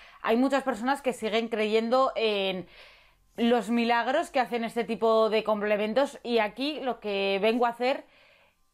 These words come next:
es contaros una serie de datos sobre este tipo de adelgazantes, por decirlo de alguna manera. Voy a intentar no hablar de ninguna marca en específico porque tampoco es el plan, pero sí que estos en general, los complementos para adelgazar, os quiero contar, pues, una serie de datos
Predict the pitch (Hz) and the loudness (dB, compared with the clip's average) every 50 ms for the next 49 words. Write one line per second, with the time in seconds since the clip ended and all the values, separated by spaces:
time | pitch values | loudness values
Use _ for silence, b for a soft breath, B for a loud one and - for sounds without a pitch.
0 | _ 247 302 294 - - - 320 311 294 269 285 277 294 311 320 277 - 262 269 | _ 0 0 0 -2 -4 -4 -2 -2 0 0 0 2 2 2 0 0 -2 -4 -4
1 | 240 247 240 240 - 240 233 226 247 254 277 302 320 359 359 349 339 339 - - | -2 -2 -2 -2 -2 -2 0 2 4 4 4 4 4 2 0 0 -2 -6 -4 -4
2 | 262 214 233 233 233 - - - 262 - - - 262 247 247 240 233 233 226 233 | -4 -2 0 -2 -2 0 0 0 0 0 0 0 2 2 4 4 4 2 2 0
3 | 233 226 - 233 226 226 208 220 214 214 208 208 202 196 190 185 170 156 - - | -6 -6 -2 0 0 2 2 2 2 2 2 2 2 2 2 0 -2 -4 -6 -12
4 | _ _ _ _ _ _ _ _ _ _ _ _ - 247 254 226 240 233 202 226 | _ _ _ _ _ _ _ _ _ _ _ _ -4 -2 -2 0 0 0 0 -2
5 | 220 - 254 254 254 262 240 254 262 262 - 254 233 233 208 254 240 240 233 220 | -2 0 0 0 0 0 0 0 0 0 0 -2 -2 0 2 2 2 2 0 -2
6 | 185 202 220 226 233 254 269 269 277 320 - B B B B - 247 254 269 269 | -4 -6 -6 -4 -4 -2 0 0 -2 -2 -4 B B B B 2 2 4 4 4
7 | 294 277 247 277 254 240 254 - 254 240 254 254 262 254 247 247 247 240 233 226 | 2 2 2 2 0 0 -2 -4 -2 -2 0 2 2 2 2 2 0 0 0 0
8 | 226 233 226 226 220 226 220 220 - 220 208 214 208 - 208 170 190 233 254 262 | 0 0 0 0 0 0 -2 0 -2 -2 -4 -4 -2 -4 -4 -2 0 -2 -2 0
9 | - 294 226 254 214 208 - 202 208 165 175 214 208 - 196 220 220 214 208 202 | 0 0 0 0 -2 -2 -2 -2 -4 -2 -4 -6 -6 -2 0 2 2 4 4 4
10 | 202 202 131 - - - - _ 220 220 - 196 196 190 190 208 220 240 262 269 | 4 4 2 0 -2 -8 -4 _ -2 -2 0 0 -2 -2 0 0 0 0 -2 -4
11 | 269 - - 226 214 226 226 226 - 233 233 196 - 269 277 269 269 262 262 247 | -6 -2 0 2 2 2 0 0 -2 -4 -4 0 2 2 4 4 6 6 6 4
12 | 240 240 233 - - - 208 240 226 - - 233 185 220 214 202 - 220 202 196 | 4 2 0 -2 -4 -2 -2 -2 -2 -2 -2 -2 -2 -2 -4 -4 -4 -4 -2 0
13 | 190 196 220 240 240 - - 208 175 180 175 185 190 185 175 208 196 - 214 190 | 0 0 0 -2 -4 -6 -6 -8 -8 -6 -6 -6 -8 -6 -6 -6 -4 -2 0 0
14 | 185 180 180 180 - - 196 196 190 175 180 175 - 233 269 254 - - 220 - | 2 2 2 0 0 0 0 0 0 0 -2 0 0 -2 -2 -2 -4 -8 -10 -6
15 | - 220 214 214 220 220 202 196 196 185 190 - 202 196 - 226 254 240 208 247 | -4 -2 -2 0 0 0 0 0 -2 -2 -2 -4 -6 -6 -2 -2 -2 0 2 2
16 | 226 214 202 190 185 202 220 - 311 339 330 - | 2 2 2 2 2 0 0 0 0 -2 -2 -6